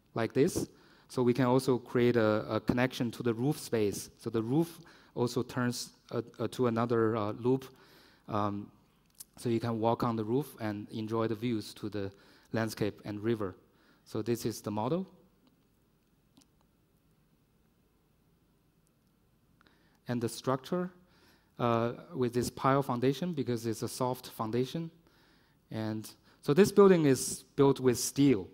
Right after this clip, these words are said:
and concrete, the modern, uh, uh, system. Because this city is kind of already, uh, industrialized.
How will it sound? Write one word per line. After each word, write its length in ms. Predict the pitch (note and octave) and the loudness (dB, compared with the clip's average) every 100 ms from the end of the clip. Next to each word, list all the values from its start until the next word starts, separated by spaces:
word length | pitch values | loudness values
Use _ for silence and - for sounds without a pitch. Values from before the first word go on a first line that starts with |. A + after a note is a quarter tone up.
| - _ - | -20 _ -4
and 200 | A#2 A2 | -2 0
concrete, 560 | C3 C3 B2+ G#2 G2+ C#3+ | 0 0 0 -2 -2 -6
the 80 | |
modern, 440 | A2+ A2+ A#2 A2+ G#2+ | -2 -2 0 -2 -2
uh, 260 | G2+ G2 F#2 - - - _ | -4 -6 -10 -18 -20 -20 _
uh, 300 | A2+ G#2 G2+ | -6 -4 -4
system. 560 | G2+ - A#2+ - G2+ F2+ - _ _ _ _ - | -6 -4 -4 -4 -6 -8 -18 _ _ _ _ -6
Because 320 | B2 C#3+ C#3 | 2 2 4
this 220 | D3 F3 | 2 2
city 760 | - - E3 D3+ A#2+ A#2 A#2+ A#2 | 0 2 2 4 4 2 2 0
is 360 | A2 - - - _ - | 0 -6 -12 -20 _ -4
kind 160 | B2+ | -2
of 120 | A#2 - - | -2 -8 0
already, 400 | A#2 A#2 A#2 A2 | 2 4 4 4
uh, 220 | G#2 G2+ | 2 -2
industrialized. 960 | A#2 G#2 A#2 - A#2 G#2+ G#2 F#2 - | -6 -2 -2 -2 0 2 2 -2 -8